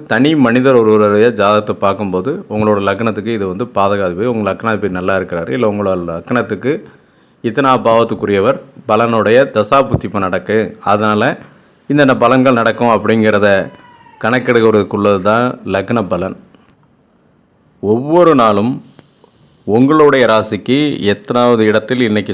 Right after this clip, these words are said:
சந்திரன் போயிட்டுருக்காரு, ஒவ்வொரு நாட்கள்லையும் இன்னைக்கு என்ன பலன் நடக்கும் அப்படிங்கிற மாற்றம், அது நல்ல கிரகங்களோட சேர்க்கக்கூடுவது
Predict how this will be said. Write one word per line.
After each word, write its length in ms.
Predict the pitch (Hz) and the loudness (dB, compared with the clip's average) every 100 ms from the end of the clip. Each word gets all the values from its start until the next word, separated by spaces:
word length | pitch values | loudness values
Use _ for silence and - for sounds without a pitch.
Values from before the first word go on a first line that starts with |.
| 98 | -4
சந்திரன் 340 | 98 110 104 | -2 -4 -4
போயிட்டுருக்காரு, 560 | 98 92 92 85 82 82 - _ _ _ _ _ _ _ _ _ _ | -4 -4 -6 -6 -6 -8 -12 _ _ _ _ _ _ _ _ _ _
ஒவ்வொரு 420 | 101 113 127 123 110 104 92 92 98 | -6 -2 2 4 4 2 0 -4 -4
நாட்கள்லையும் 480 | 107 107 104 117 123 | -4 -4 -2 0 2
இன்னைக்கு 240 | 107 107 104 | 0 0 0
என்ன 120 | 110 110 | -2 -2
பலன் 260 | 95 110 113 | -2 0 -2
நடக்கும் 420 | 90 87 87 90 - _ _ _ _ _ _ - | -4 -6 -8 -10 -12 _ _ _ _ _ _ -6
அப்படிங்கிற 380 | 95 120 117 110 101 92 92 98 | -4 -2 -2 0 0 -2 -6 -4
மாற்றம், 420 | 107 - 101 101 139 147 _ _ _ _ | -2 -4 -6 -6 -8 -16 _ _ _ _
அது 260 | - 110 113 107 104 | -4 0 2 2 2
நல்ல 140 | 110 135 123 | 2 2 2
கிரகங்களோட 420 | 110 110 107 101 101 | 2 2 2 0 0
சேர்க்கக்கூடுவது 760 | - 101 - 98 95 92 98 | -2 -2 -2 -4 -4 -6 -4